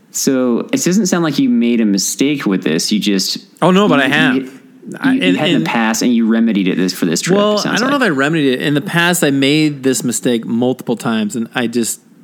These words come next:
Speaker 2: was, like, beating, I was, like, a, not learning from the mistake. I'm like,
Speaker 1: Right.
Speaker 2: um, and I think this year I was like, "You know what? There's too many new and weird things I'm bringing. I have to, like, do this way out of time 'cause I don't wanna be stressing like I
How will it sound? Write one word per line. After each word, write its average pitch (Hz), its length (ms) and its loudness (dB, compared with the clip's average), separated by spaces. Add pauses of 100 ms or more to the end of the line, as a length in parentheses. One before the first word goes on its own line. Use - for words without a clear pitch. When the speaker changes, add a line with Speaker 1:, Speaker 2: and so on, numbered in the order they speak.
Speaker 2:
was, 131 260 -2
like, 113 540 -4
beating, 127 380 0
I 151 40 0
was, 156 140 0
like, 151 160 0
a, 120 180 -4 (380)
not 127 260 -2
learning 120 300 2
from 107 160 -4
the 104 80 -4
mistake. 123 500 -6
I'm 120 80 -10
like, 110 300 -6 (260)
Speaker 1:
Right. - 320 -2 (140)
Speaker 2:
um, 110 640 -2 (540)
and 123 280 0
I 117 80 -2
think 127 360 -4
this 139 240 -2
year 139 100 -2
I - 20 0
was 120 100 -4
like, 107 220 -6
"You 123 120 -6
know 131 140 -2
what? 139 200 -4
There's 120 240 -8
too - 340 -2
many 156 220 -2
new 135 400 -2
and 113 180 -4
weird 113 200 -4
things 113 200 -4
I'm 104 80 -4
bringing. 104 360 -6
I 104 120 -6
have 107 320 -8
to, - 80 -10
like, 101 200 -6 (220)
do 110 120 -4
this 101 180 -8
way 98 160 -6
out 95 120 -6
of 92 80 -10
time 95 200 -10
'cause - 120 -12
I 98 40 -6
don't 104 280 -8
wanna 104 120 -10
be 98 260 -8 (460)
stressing 110 400 -6
like 101 180 -8
I 98 200 -10